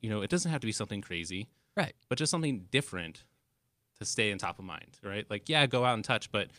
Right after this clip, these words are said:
Speaker 1: you know, if I'm watching a video and it's just another pan, right?
Speaker 2: Exactly.
Speaker 1: Pan, room, pan, room. It's like, whatever. But then I think a guy, this is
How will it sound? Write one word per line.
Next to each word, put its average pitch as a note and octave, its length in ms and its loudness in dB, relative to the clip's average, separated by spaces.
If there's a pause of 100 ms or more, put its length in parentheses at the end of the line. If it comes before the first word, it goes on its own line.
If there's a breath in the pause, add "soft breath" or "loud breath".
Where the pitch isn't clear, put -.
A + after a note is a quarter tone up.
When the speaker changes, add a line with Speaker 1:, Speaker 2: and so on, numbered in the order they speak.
(680 soft breath)
Speaker 1:
you A#2 80 2
know, A2 120 2
if A2+ 100 -2
I'm B2+ 260 4
watching A2+ 400 0
a G2 40 0
video G2 380 0
and F2+ 80 -4
it's - 100 -8
just - 140 -8
another F#2+ 220 -2
pan, F#2 520 -8 (140)
right? F#2+ 380 -6
Speaker 2:
Exactly. F#2+ 420 -8
Speaker 1:
Pan, F#2+ 240 -4
room, F#2 240 -6
pan, F#2+ 240 -6
room. G#2 240 -4 (340 soft breath)
It's - 100 -14
like, G2 180 -8
whatever. A#2+ 340 0
But - 160 -4
then A2+ 80 0
I G#2+ 80 2
think C#3 200 -4
a B2+ 40 -6
guy, G2 320 -4 (440)
this - 180 -8
is F#2+ 140 -8